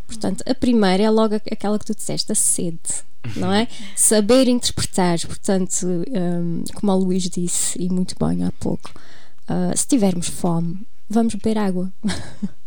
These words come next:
Speaker 2: Exatamente.
Speaker 1: Não é, não é sumos com gás e com açúcar, que isso também não,
Speaker 2: Nada.
Speaker 1: não mata a sede. A gente
Speaker 2: Não.
Speaker 1: às vezes ou vai, eu vou beber um, uma coisa, um refrigerante porque estou cheio de sede. Isso dá mais sede, não
Speaker 2: Dá,
Speaker 1: é?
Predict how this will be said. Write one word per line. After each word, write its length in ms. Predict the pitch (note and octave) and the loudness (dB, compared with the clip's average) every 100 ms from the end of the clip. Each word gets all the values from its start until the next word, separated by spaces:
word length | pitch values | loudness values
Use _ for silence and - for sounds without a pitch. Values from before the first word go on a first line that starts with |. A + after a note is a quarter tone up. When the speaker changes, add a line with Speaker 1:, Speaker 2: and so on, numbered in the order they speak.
| - A#2 | -4 -4
Speaker 2:
Exatamente. 400 | G#2+ - G3+ A3 | -4 -2 0 0
Speaker 1:
Não 80 | |
é, 60 | G#3+ | 0
não 180 | A3 A3 | 2 4
é 60 | B3+ | 4
sumos 320 | - B3+ A#3+ | 4 2 2
com 180 | A#3+ A3 | 2 4
gás 340 | A3 A3+ A3 | 4 2 2
e 120 | A3 | 0
com 140 | - A3 | 0 2
açúcar, 440 | G#3+ - F#3 F3 | 2 2 0 -2
que 120 | - G#3 | -4 -4
isso 100 | - | -2
também 200 | A3 A3 | 0 2
não, 80 | G#3+ | 2
Speaker 2:
Nada. 180 | G#3+ A#3+ | 2 4
Speaker 1:
não 160 | A#3+ | 4
mata 320 | B3 C4+ C4+ C4+ | 6 4 4 4
a 40 | |
sede. 440 | - - F3+ E3+ | 4 2 2 2
A 40 | - | 2
gente 140 | G#3+ | 2
Speaker 2:
Não. 80 | A3+ | 2
Speaker 1:
às 80 | A3 | 2
vezes 220 | A3 A3+ | 2 4
ou 160 | B3+ B3 | 4 4
vai, 220 | C#4+ D4 | 4 4
eu 60 | C#4+ | 4
vou 140 | C#4 | 4
beber 180 | C4 C4+ | 2 4
um, 260 | C4 B3 A#3 - - - - | 4 2 -2 -4 -6 -4 -2
uma 60 | |
coisa, 200 | A#3+ A#3 G#3+ G#3 G#3 | 0 2 2 2 -2
um 120 | G3+ G3+ | -2 -2
refrigerante 720 | - A3 A3 G#3 A#3 A3+ - | -2 2 2 2 2 0 -2
porque 140 | - | -4
estou 120 | A3 | -2
cheio 180 | - G#3 - | 0 -2 -2
de 60 | |
sede. 320 | - - - G#3+ | -2 -2 -4 -4
Isso 120 | - | -2
dá 100 | G#3+ | -2
mais 320 | G#3+ G#3+ - | -2 -2 -2
sede, 220 | - G#3 F#3 - - | -2 -4 -2 0 2
não 60 | - | 2
Speaker 2:
Dá, 140 | D#3+ | 4
Speaker 1:
é? 100 | - | 2